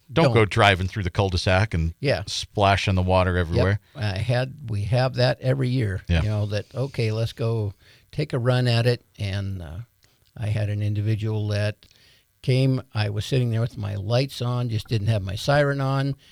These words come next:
Speaker 2: and re-, the person was coming at me, revved the engine, and then gunned it.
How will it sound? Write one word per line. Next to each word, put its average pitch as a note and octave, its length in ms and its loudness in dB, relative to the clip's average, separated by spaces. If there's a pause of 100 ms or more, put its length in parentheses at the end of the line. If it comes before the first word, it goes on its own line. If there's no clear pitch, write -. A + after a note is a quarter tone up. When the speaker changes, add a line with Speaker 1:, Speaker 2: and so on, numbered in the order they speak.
(240)
Speaker 2:
and G#2+ 460 -4
re-, B2 260 4
the A2 240 -6
person A#2+ 400 -4
was G2+ 120 -6
coming G2+ 280 -2
at A#2 180 -2
me, A#2 140 -4
revved A#2 300 0
the A2+ 160 0
engine, C#3 340 2
and G2+ 180 -2
then G#2 200 -4
gunned B2+ 280 0
it. C3 140 0